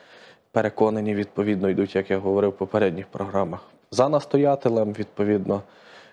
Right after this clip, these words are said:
е, є якесь противлення, є, ну, своя позиція, відповідно, до того, як їх навчали. Але сьогодні, як на мене, то питання ці всі урегульовані законодавством, відповідно. Чи вони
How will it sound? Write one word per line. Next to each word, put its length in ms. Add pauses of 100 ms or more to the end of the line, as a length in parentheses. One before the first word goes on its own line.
(160)
е, 320
є 140
якесь 440
противлення, 880 (240)
є, 480 (300)
ну, 200
своя 440 (120)
позиція, 640
відповідно, 720 (440)
до 80
того, 280
як 240
їх 180
навчали. 580 (100)
Але 220
сьогодні, 520
як 140 (180)
на 120
мене, 360 (520)
то 140
питання 480
ці 180
всі 260
урегульовані 640
законодавством, 760 (160)
відповідно. 640 (560)
Чи 260
вони 600